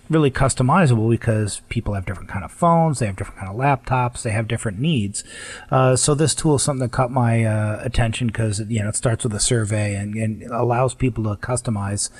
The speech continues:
what they do, uh, what they should be doing from a cybersecurity perspective. So I wanted to bring on somebody to talk about that. Joining us now is Christine Scholhorn.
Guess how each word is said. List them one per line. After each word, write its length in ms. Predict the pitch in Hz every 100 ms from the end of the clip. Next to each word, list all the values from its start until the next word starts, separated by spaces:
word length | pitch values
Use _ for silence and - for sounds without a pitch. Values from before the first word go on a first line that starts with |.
| - - -
what 260 | 143 127 131
they 120 | 131
do, 400 | 127 120 120 117
uh, 460 | 117 117 113 127
what 180 | 127 123
they 100 | 120
should 220 | 98 196
be 80 | 127
doing 240 | 113 107 101
from 160 | 113
a 40 | 101
cybersecurity 720 | 120 98 98 - 101 101 95
perspective. 520 | - - 98 - 104
So 100 | 143
I 60 |
wanted 180 | 147 190
to 60 | 165
bring 160 | 147 139
on 140 | 127
somebody 280 | 139 127 120
to 80 | 117
talk 280 | - 180 -
about 240 | 110 92
that. 240 | 101 143 -
Joining 300 | 123 165 196
us 140 | 156 135
now 200 | 131 185
is 240 | 135 120
Christine 520 | - 131 - 143 143
Scholhorn. 680 | 127 - 214 202 131 117